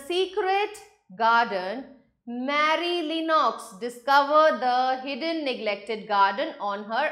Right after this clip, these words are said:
uncle's estate। So आप यहाँ पे लिखेंगे मैरी ली नॉक्स। In the novel Dash, Captain Ahab is the one-legged captain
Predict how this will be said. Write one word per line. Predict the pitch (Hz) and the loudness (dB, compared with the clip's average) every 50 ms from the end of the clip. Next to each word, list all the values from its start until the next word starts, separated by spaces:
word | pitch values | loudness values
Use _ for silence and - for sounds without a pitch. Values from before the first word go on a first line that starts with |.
| - | -4
uncle's | 214 202 196 196 196 - 196 196 190 190 196 - | -8 -8 -8 -10 -10 -8 -8 -8 -8 -10 -12 -8
estate। | 208 214 208 208 - _ - 302 330 320 277 208 - - - - - _ _ _ _ | -8 -8 -8 -10 -14 _ -6 -4 -2 0 -2 -2 -4 -6 -12 -20 -20 _ _ _ _
So | - | -6
आप | 214 208 208 208 | -6 -6 -6 -8
यहाँ | 214 208 208 208 - | -8 -8 -10 -8 -4
पे | 233 247 269 | -4 -4 -4
लिखेंगे | 262 233 - - 233 202 202 208 240 269 339 427 440 - - - _ _ _ _ 202 208 | -4 -6 -10 -12 -12 -12 -10 -6 -4 -4 -4 -4 -6 -10 -14 -20 _ _ _ _ -12 -10
मैरी | 196 190 190 190 190 190 185 208 240 262 311 370 440 415 - - - _ _ _ _ _ _ _ _ _ _ _ _ _ _ _ _ _ _ _ _ _ _ _ _ _ _ _ _ _ _ _ _ _ | -8 -8 -8 -6 -8 -8 -8 -8 -8 -6 -4 -4 -4 -4 -8 -12 -20 _ _ _ _ _ _ _ _ _ _ _ _ _ _ _ _ _ _ _ _ _ _ _ _ _ _ _ _ _ _ _ _ _
ली | 190 196 196 214 220 226 240 269 320 381 427 453 - - - _ _ _ _ _ _ _ _ _ _ _ _ _ _ _ _ _ _ - | -16 -14 -12 -12 -12 -10 -10 -6 -4 -4 -4 -6 -8 -12 -20 _ _ _ _ _ _ _ _ _ _ _ _ _ _ _ _ _ _ -18
नॉक्स। | 247 254 269 277 285 294 277 240 202 - - - - - - - - - - _ _ _ _ _ _ _ _ _ _ _ _ _ _ _ _ _ _ _ _ _ _ _ _ | -14 -12 -10 -8 -6 -4 -4 -4 -6 -8 -12 -16 -20 -20 -20 -20 -20 -20 -20 _ _ _ _ _ _ _ _ _ _ _ _ _ _ _ _ _ _ _ _ _ _ _ _
In | - 285 330 370 392 | -6 -4 -4 0 2
the | 415 415 440 403 | 2 2 2 2
novel | 311 254 233 220 208 208 214 214 208 | 2 2 2 0 0 -2 -4 -6 -4
Dash, | 185 208 190 185 185 190 214 320 - - - - - _ _ _ _ _ _ - | -2 0 0 2 2 2 0 0 -2 -8 -14 -18 -20 _ _ _ _ _ _ 0
Captain | 247 233 226 226 226 - 233 226 226 226 226 - - | 4 4 4 4 2 -2 -4 -4 -4 -4 -6 0 2
Ahab | 254 330 - 269 254 214 208 214 220 220 - - | 2 2 2 2 2 2 2 2 0 -4 -10 -8
is | - 233 226 202 185 | -6 -6 -6 -4 -4
the | 233 220 220 214 190 | -4 -2 -2 -4 -2
one-legged | 214 233 269 311 370 403 370 302 269 247 240 - - - | 2 2 4 4 2 0 0 0 0 0 0 -2 -8 -6
captain | - 214 202 185 190 - - - 202 202 208 233 285 285 | -2 0 2 2 0 -2 -8 -10 -8 -8 -6 -8 -8 -12